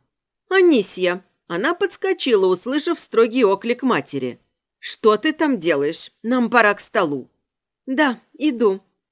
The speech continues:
Юная колдунья постаралась придать своему голосу беззаботное звучание. Но в голове у нее метались пугающие мысли о том,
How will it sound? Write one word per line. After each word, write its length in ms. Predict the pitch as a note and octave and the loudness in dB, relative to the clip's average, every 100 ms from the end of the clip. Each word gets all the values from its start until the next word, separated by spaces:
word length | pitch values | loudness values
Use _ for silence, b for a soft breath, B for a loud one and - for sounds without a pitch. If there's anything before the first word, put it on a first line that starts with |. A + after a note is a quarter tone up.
| _ - | _ -6
Юная 380 | C4+ D#4 C4 G#3+ | -2 2 2 2
колдунья 640 | G#3+ F3+ E3 C#4+ D#4+ E4 | 0 0 0 0 2 0
постаралась 680 | D#4+ A3+ A#3 C4 E4+ F4+ - | -2 -4 -2 0 0 0 -2
придать 380 | B3 G3+ A#3 | -2 0 -2
своему 400 | A3+ F#3+ F#3+ F3 | -2 0 0 0
голосу 460 | E3 D4 F4+ E4 F4 | -2 -2 -2 -2 -2
беззаботное 760 | D4 A#3+ A3+ A#3 B3 B3 B3 A#3+ | -2 -4 -2 2 2 2 0 0
звучание. 840 | A#3+ B3+ - D3+ C3 B2+ A#2+ B2+ _ _ | -2 -8 -6 -4 -4 -6 -10 -14 _ _
Но 180 | C#4 D4+ | -2 -2
в 80 | B3 | 0
голове 500 | C#4 C#4 C4 D4+ F4 | 0 2 2 0 2
у 100 | B3 | 2
нее 480 | E3+ D#3 C#3+ C3+ C3 | 0 0 -2 -4 -6
метались 580 | - B3 A#3+ F4 E4+ - | -6 -6 -2 0 0 -2
пугающие 720 | - C4+ C4 A3 G3 - G3+ G3+ | -6 -2 0 2 0 -4 -4 -2
мысли 340 | G#3 F#3+ F3+ | -2 -4 -4
о 140 | D3+ | -4
том, 360 | D#3+ D#4 E4+ E4 | -4 -4 -4 -4